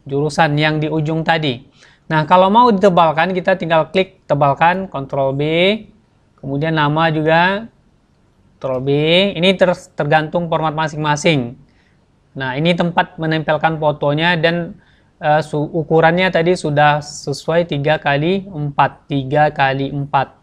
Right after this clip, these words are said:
Nah, oke, sahabat semua, setelah merge file-nya kita masukkan, kita bisa ngeklik preview result. Kita klik hasilnya. Nah, inilah hasilnya.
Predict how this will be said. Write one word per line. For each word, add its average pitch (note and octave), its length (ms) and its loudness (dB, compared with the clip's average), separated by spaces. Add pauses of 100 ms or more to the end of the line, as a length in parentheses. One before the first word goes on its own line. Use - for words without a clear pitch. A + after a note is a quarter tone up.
(280)
Nah, C2 400 -18 (840)
oke, F#3 280 2
sahabat G3+ 280 4
semua, G#3 560 2 (280)
setelah A3 520 2
merge F#3+ 440 4
file-nya F#3 440 4
kita F3 240 2
masukkan, F3+ 480 2
kita G#3 320 2
bisa G#3 280 2
ngeklik G#3+ 600 0 (840)
preview G3 400 4
result. G3 560 2
Kita E3+ 320 0
klik F#3 320 -4
hasilnya. C#3+ 560 -2 (160)
Nah, B2+ 160 -8
inilah G#3+ 360 4
hasilnya. F#3+ 520 2